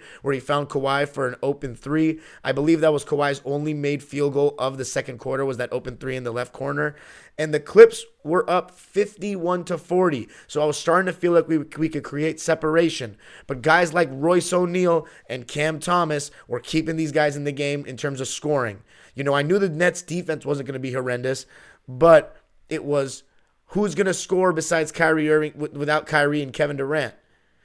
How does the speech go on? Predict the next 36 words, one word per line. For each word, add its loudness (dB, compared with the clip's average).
Ben 4
Simmons 2
also 2
didn't -6
play -2
in -4
this -6
game, -6
I -6
might -4
add, -2
and -8
he's -10
gonna 0
come -6
back -2
tomorrow -4
against, -6
I, -2
I -4
think -10
it's -12
the -10
Phoenix -8
Suns. -4
But -6
who 2
was 6
gonna 2
be -2
their 2
guy 4
offensively -4
besides -2
Cam -6
Thomas? -6